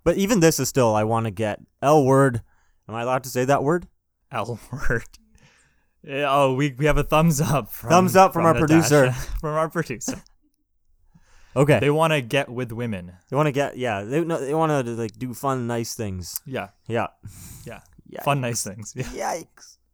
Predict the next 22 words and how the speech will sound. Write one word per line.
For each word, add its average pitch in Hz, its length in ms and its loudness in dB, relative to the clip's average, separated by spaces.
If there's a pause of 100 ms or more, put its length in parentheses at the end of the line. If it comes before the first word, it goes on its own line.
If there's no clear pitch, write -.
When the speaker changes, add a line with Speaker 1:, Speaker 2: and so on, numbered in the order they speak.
(160)
Speaker 2:
Yikes. 139 640 -6 (380)
Speaker 1:
<laughs> 170 120 -10 (1200)
Okay. 147 260 0 (800)
Speaker 2:
A-, 135 200 -4
and 143 260 -4 (120)
that's 156 240 0
the 160 100 2
goal 143 320 4
of 120 100 0
our 117 140 2
three 113 680 -4
main 107 200 -6
characters. 90 580 -10
Speaker 1:
Yeah. 117 180 -2 (240)
Speaker 2:
Yeah, 98 280 -14
of, 107 260 -6
uh, 98 260 -4 (100)
Michael 110 220 -6
Cera, 98 640 -4
Jonah 104 260 -6
Hill, 98 340 -6
and 95 360 -8